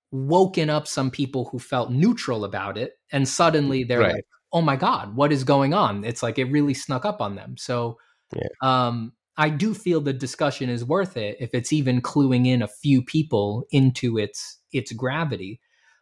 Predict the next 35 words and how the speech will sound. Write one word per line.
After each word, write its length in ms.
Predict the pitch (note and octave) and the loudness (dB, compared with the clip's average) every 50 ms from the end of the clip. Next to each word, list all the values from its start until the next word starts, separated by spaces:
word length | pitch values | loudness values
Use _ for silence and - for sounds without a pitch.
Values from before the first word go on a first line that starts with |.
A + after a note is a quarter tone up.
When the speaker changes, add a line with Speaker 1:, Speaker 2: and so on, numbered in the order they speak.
| _ - | _ -2
Speaker 1:
Um, 180 | A#2+ B2 A#2+ A2 | 0 2 2 2
Speaker 2:
Yeah. 100 | E2+ - - | 0 0 -2
Speaker 1:
it's 160 | - C#3 - | -6 -6 -2
not 180 | - C3+ B2+ - | -2 0 0 0
the 40 | - | -2
most 200 | A#2 A2 A2 - - | -2 -4 -4 -4 -4
comfortable 500 | - C#3 E3+ F#3 - G3 D#3 C#3 C3 A#2+ | -2 0 0 0 0 -2 -4 -2 -4 -4
discussion. 640 | A2+ A2+ - - - G#2 A#2 - - F3 G3+ G#3+ - _ _ _ _ _ _ _ | -6 -8 -8 -8 -8 -10 -10 -8 -8 -8 -8 -8 -10 _ _ _ _ _ _ _
Uh, 240 | - A#2 A#2 A2+ A2+ - | -2 2 2 2 2 0
Speaker 2:
Mm-hmm. 100 | - B2+ | -2 -4
Speaker 1:
it 100 | A#2+ - | -4 -4
sucks 380 | - - - D3+ D3 D3 - - | -4 -2 0 0 0 -2 -4 -6
that 160 | - B2+ B2 | -4 -4 -2
it 80 | A#2+ | -2
gets 240 | - B2+ B2 - - | -2 -4 -4 -6 -10
tied 300 | - - - C3 B2 A2+ | -10 -6 -4 -2 -2 -2
up 160 | B2+ B2 - | -2 -4 -4
with 160 | - G#2+ - - _ _ _ _ _ _ - | -8 -10 -10 -12 _ _ _ _ _ _ 0
art, 400 | - D3+ D#3+ C#3 A#2 C3 - - | 2 4 4 4 2 -2 -4 -6
which 180 | B2+ A2+ - - | -8 -8 -6 -6
is 100 | A#2 G#2+ | -8 -8
very 360 | G#2 A2 B2 B2+ C#3 C#3 C3 A#2+ | -6 -4 -2 0 0 0 0 -2
associated 720 | A2 - - B2+ C3 B2+ - C3 A#2+ A2+ A2 A2+ G#2+ G#2 | -4 -2 -2 -2 -2 -2 -4 -4 -4 -2 -2 -4 -4 -2
with 180 | G#2+ A2 G#2 - | -4 -4 -4 -4
feel-, 320 | - - C3 B2+ B2 B2 A#2+ - _ | -4 -2 0 2 2 0 -2 -6 _
people's 360 | - - C3+ B2 B2+ B2 - | -4 -2 0 0 0 -2 -2
feelings 460 | - - C3 B2+ B2 A#2+ A2+ A2+ G#2+ | -2 0 2 2 2 2 2 2 0
of 140 | A2 G#2 G#2 | 0 -2 -4
self-worth 640 | - - - A#2+ A2+ A2 - A#2+ A#2 A2+ A2 - - | -4 -2 -2 -2 -2 -4 -4 -4 -4 -4 -4 -4 -6
and 100 | A2+ G#2 | -8 -6
identity. 560 | G#2+ A2+ A#2+ D#3+ G#3+ G#3 D3 A2 G2+ G#2 G2+ _ _ _ _ _ _ _ _ - | -4 -2 -2 0 0 0 0 -2 -4 -6 -8 _ _ _ _ _ _ _ _ -2
Speaker 2:
Of 40 | B2 | 2
course. 200 | B2+ B2+ B2+ A#2+ | 4 4 4 4
Speaker 1:
But, 80 | A#2+ | 2
um, 300 | A2+ A2 G#2+ G#2+ G#2+ A2 | 0 -2 -2 -2 -4 -6